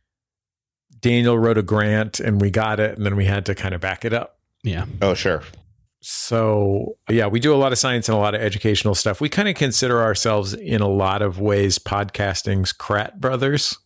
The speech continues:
Speaker 2: Yeah. But also, like, we're trying to kind of get in on some of that Neil deGrasse Tyson action, and we're just pointing out which parts of Top Gun Maverick couldn't happen.
Speaker 1: Yeah.
Speaker 3: Sure, sure.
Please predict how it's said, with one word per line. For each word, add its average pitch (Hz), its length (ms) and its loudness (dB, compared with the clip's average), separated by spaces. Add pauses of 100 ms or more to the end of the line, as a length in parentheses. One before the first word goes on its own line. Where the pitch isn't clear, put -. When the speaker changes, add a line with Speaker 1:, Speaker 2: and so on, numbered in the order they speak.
(160)
Speaker 2:
Yeah. 147 420 -2 (420)
But 233 120 2
also, 190 380 0
like, 135 260 0
we're 151 100 0
trying 131 280 0
to 117 80 2
kind 107 280 0
of - 300 -4 (560)
get 117 140 0
in 107 160 2
on 101 160 4
some 110 140 0
of 101 60 2
that 95 140 0
Neil 104 180 2
deGrasse 98 380 0
Tyson 104 340 0
action, 98 320 0
and 98 100 4
we're 101 60 4
just 98 180 0
pointing 117 320 2
out 104 160 -2
which 101 220 0
parts 104 260 0
of 101 100 -2
Top - 280 -2
Gun 101 220 2
Maverick 98 380 2
couldn't 113 260 0
happen. 123 420 0 (200)
Speaker 1:
Yeah. 101 180 2
Speaker 3:
Sure, 90 300 2
sure. 87 460 -2